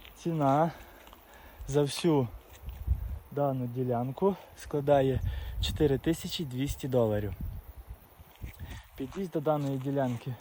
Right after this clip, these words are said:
легковим авто в любу пору року. Поруч є світло, інтернет,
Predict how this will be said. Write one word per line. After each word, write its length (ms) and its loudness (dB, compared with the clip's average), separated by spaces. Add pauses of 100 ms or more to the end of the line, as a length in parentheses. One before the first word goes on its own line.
(160)
легковим 500 -2
авто 420 -2 (520)
в 40 -8
любу 360 -2
пору 220 -2
року. 420 0 (1300)
Поруч 440 2
є 200 0 (840)
світло, 440 -4 (220)
інтернет, 600 -4